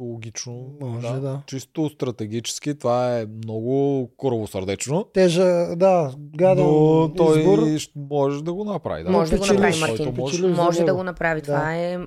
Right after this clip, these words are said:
Speaker 3: Мартин, просто... а, той е злопаметен много.
Speaker 2: М.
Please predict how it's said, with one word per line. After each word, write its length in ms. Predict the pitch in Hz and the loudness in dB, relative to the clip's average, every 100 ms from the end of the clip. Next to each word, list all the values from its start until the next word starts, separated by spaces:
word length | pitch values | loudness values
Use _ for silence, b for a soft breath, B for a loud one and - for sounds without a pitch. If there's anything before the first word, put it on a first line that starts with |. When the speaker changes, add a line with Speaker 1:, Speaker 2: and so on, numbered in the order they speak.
| - | -14
Speaker 3:
Мартин, 460 | 165 160 156 175 190 | -10 -10 -8 -12 -10
просто... 500 | - 180 - 208 202 B B B B B - | -6 -6 -4 -6 -6 B B B B B -2
а, 200 | 175 165 | 0 2
той 180 | 196 | 2
е 40 | 214 | 2
злопаметен 600 | 185 160 180 202 - 165 | 0 -2 -2 -2 -4 -4
много. 280 | 147 143 131 _ 160 | -4 -8 -10 _ -4
Speaker 2:
М. 420 | 175 165 151 | -2 -2 -4